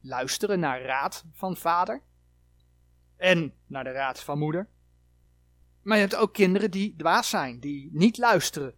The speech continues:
naar de raad van vader. Maar je kunt ze op deze manier wel op weg helpen en een goede basis geven, zodat ze weten welke keuzen er zijn, zodat ze ook weten welke consequenties er zijn. Zo kan een kind kiezen.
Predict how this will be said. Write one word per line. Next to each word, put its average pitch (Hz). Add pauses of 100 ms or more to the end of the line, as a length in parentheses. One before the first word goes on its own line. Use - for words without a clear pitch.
(120)
naar 139
de 127
raad 123
van 120
vader. 113 (1300)
Maar 170
je 190
kunt 277
ze 226
op 196
deze 208
manier 185
wel 180
op 156
weg 175
helpen 143 (800)
en 143
een 131
goede 147
basis 156
geven, - (920)
zodat 170
ze 165
weten 196
welke 170
keuzen 170
er 135
zijn, 180
zodat 165
ze -
ook 135
weten 180
welke 151
consequenties 165
er 135
zijn. 120 (2250)
Zo -
kan 170
een 151
kind 165
kiezen. -